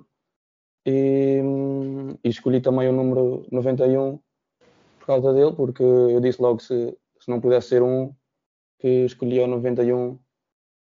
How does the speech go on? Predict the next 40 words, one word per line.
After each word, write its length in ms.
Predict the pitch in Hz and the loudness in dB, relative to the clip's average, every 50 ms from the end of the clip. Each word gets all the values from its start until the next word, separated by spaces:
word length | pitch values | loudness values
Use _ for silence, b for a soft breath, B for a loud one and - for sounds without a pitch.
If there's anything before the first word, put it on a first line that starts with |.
| _ _ _ _ _ _ _ _ | _ _ _ _ _ _ _ _
por 120 | _ - 127 | _ -6 -4
causa 120 | 120 123 | -2 -2
do 40 | 131 | -2
Mika, 140 | 139 139 143 | -2 -2 -4
porque 200 | 127 117 113 - | -4 -6 -6 -4
foi, 220 | - 117 113 110 | -2 -2 -2 -2
como 200 | 110 120 117 117 | -2 -4 -6 -4
já 120 | 110 117 117 | -4 -2 -2
disse, 200 | 117 113 110 - | -2 -2 -4 -6
uma, 260 | 117 117 117 113 117 | -6 -6 -6 -6 -6
uma 200 | - 117 120 113 | -6 -4 -4 -6
pessoa 220 | 120 - 127 117 | -2 -2 -2 -2
que 40 | 117 123 | 0 -2
me 60 | 120 | -2
ajudou 180 | 120 117 120 120 | 0 0 0 0
muito 280 | 123 131 135 135 - _ _ _ _ _ _ _ _ | 0 0 -2 -2 -6 _ _ _ _ _ _ _ _
e 220 | - 120 127 127 127 | 0 2 4 6 4
é 80 | 127 | 4
sem 180 | 120 - 131 127 | 4 2 0 2
dúvida, 540 | 127 131 123 127 127 123 127 123 123 120 123 - _ _ _ _ _ _ _ _ _ _ _ _ _ - | 2 4 4 4 4 4 4 4 2 0 -2 -8 _ _ _ _ _ _ _ _ _ _ _ _ _ -6
não 160 | - 113 113 | -6 -4 -2
tenho 140 | 123 127 113 | -2 -2 0
problemas 340 | 120 120 120 123 123 120 | 0 0 0 0 0 0
nenhum 120 | 120 123 120 | -2 -2 -2
em 100 | 120 120 | -4 0
dizer 160 | 117 123 123 | 0 0 0
isto, 140 | 131 127 131 | 0 -2 -4
tenho 160 | 131 120 123 | -4 -4 -4
vinte 320 | 117 131 123 120 117 139 | -2 -2 -4 -4 -4 -4
anos, 300 | 131 131 131 127 - - | -4 -4 -6 -8 -10 -8
mas 180 | 123 120 123 123 | -6 -4 -2 -2
é 80 | 123 120 | -4 -2
sem 100 | 131 117 | -2 -2
dúvida 260 | 120 120 123 120 120 | 0 2 2 2 2
uma 140 | 120 120 117 | 0 0 -2
das 160 | 117 120 113 | -2 -2 -2
melhores 260 | 135 147 123 120 117 | -2 -2 -2 -2 -4
pessoas 380 | - - - - 127 123 120 120 | -6 -10 -2 0 2 2 2 0
que 100 | - 127 | 0 0
eu, 300 | 120 120 120 117 120 | 0 2 0 0 -4